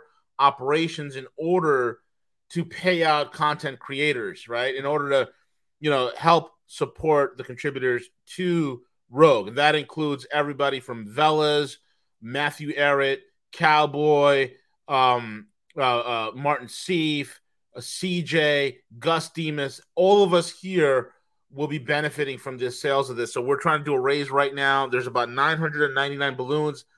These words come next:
I think we've already sold over a hundred of them already, and they're, and they're going quick. Uh, go check 'em out. It's really easy to do. Just click on mint a balloon.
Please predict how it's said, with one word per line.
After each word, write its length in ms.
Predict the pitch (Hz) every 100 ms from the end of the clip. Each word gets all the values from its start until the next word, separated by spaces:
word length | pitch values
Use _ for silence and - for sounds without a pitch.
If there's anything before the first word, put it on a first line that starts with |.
| _ _ _ -
I 60 |
think 160 | 143 147
we've 120 | 139
already 220 | 156 143
sold 320 | 131 160 156
over 200 | 139 127
a 40 | 107
hundred 320 | 151 160 143
of 80 | 131
them 140 | 123
already, 420 | 120 120 139 139
and 100 | 120
they're, 240 | 117 117 117 117
and 120 | 113
they're 120 | 147
going 220 | 156 175
quick. 300 | - 208 127 _ _ _ _ _ -
Uh, 180 | 127 123
go 220 | 127 170
check 300 | 185 214 190
'em 100 | 175
out. 260 | 147 143 139
It's 240 | 135 131 -
really 400 | 123 135 180 170
easy 320 | 165 160 147
to 80 | 131
do. 420 | 120 123 123 123 - _ _ _ _ _ _ _ 90
Just 260 | 131 123 -
click 260 | 143 131
on 320 | 131 123 117 - _ _ _ 87
mint 280 | 98 131 156
a 20 |
balloon. 560 | 151 160 170 175 165